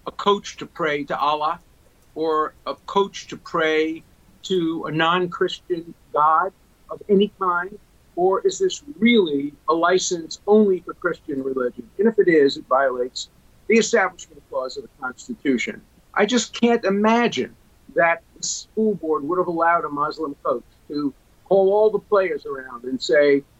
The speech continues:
"Let's do what the Sharia says. The Sharia says we have to pray to Allah before the game," and then he does Allah Akbar.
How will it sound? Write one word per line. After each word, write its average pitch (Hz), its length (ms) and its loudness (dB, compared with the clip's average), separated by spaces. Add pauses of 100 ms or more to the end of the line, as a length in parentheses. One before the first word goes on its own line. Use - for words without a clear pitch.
(120)
"Let's 175 260 0
do 190 140 2
what 196 140 2
the 180 80 -2
Sharia 175 480 4
says. 160 580 0
The 113 100 -8
Sharia 170 420 2
says 156 320 -4
we 156 120 0
have 156 160 0
to - 60 -20
pray 147 260 0
to - 100 0
Allah 147 460 2 (300)
before 156 300 -6
the 151 80 -18
game," 175 540 -4
and 139 80 -10
then 151 200 -6
he 147 80 -12
does 135 360 2
Allah 151 280 4
Akbar. 175 580 0